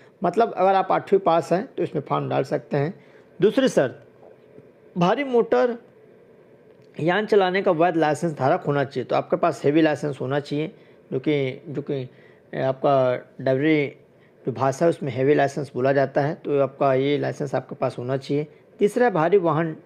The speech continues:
जैसे ट्रक, ट्रैक्टर चलाने का कम से कम दो वर्ष का अनुभव होना चाहिए। तो आप अनुभव कहीं से भी बनवा सकते हैं, किसी आप प्राइवेट में भी काम करते हैं भारी वाहन चालक का, तो आपका ट्रेवल्स जो भी है वहाँ से आप, उम, अथॉरिटी ले सकते हैं अनुभव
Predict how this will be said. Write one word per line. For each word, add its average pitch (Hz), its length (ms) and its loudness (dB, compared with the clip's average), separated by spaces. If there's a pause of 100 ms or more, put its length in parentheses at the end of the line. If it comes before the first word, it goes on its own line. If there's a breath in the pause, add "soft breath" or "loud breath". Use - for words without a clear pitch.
जैसे 156 180 2
ट्रक, 175 340 0
ट्रैक्टर 160 260 0
चलाने 147 340 0
का 165 120 -6 (840 loud breath)
कम 226 160 0
से 220 120 -4
कम 196 200 0
दो 170 100 4
वर्ष 165 220 2
का 247 220 0 (720)
अनुभव 165 320 2
होना 139 220 -2
चाहिए। 131 240 -6
तो 156 100 -2
आप 165 340 0
अनुभव 170 260 0
कहीं 160 240 -4
से 185 120 -2
भी 180 80 0
बनवा 170 320 0
सकते 170 320 -4
हैं, 202 160 -6 (180)
किसी 185 200 0
आप 170 160 2
प्राइवेट 156 320 4
में 160 100 0
भी 156 80 0
काम 147 220 -2
करते 147 280 -2
हैं 147 100 -2
भारी 139 280 2 (460 loud breath)
वाहन 151 200 0
चालक 160 360 0
का, 214 100 -2
तो 208 140 -6
आपका 160 260 0
ट्रेवल्स 151 680 2
जो 147 180 2
भी 165 160 4
है 170 260 2 (360 loud breath)
वहाँ 147 200 2
से 143 140 0
आप, 151 200 0 (180)
उम, 143 240 -6
अथॉरिटी 139 420 0
ले 156 120 4
सकते 151 280 -4
हैं 147 80 -2
अनुभव 135 420 2